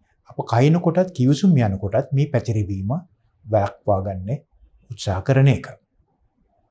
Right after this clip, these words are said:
මාස්ක් එකක් පැළඳීම තමයි පළවෙනි දේ වෙන්නේ. ඒ මගින් මේ බිඳිති පැතිර යාම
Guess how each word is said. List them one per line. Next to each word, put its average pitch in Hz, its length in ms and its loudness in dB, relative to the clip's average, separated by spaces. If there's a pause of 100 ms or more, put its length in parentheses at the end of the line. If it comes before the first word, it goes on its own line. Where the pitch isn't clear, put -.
(560)
මාස්ක් 151 420 4
එකක් 233 160 0 (120)
පැළඳීම 113 520 0
තමයි 120 380 0 (560)
පළවෙනි 123 500 2 (240)
දේ 117 340 0
වෙන්නේ. 117 400 0 (840)
ඒ 131 200 2
මගින් 139 360 4 (120)
මේ 131 320 2
බිඳිති 123 520 0 (360)
පැතිර 110 320 -2
යාම 101 320 -2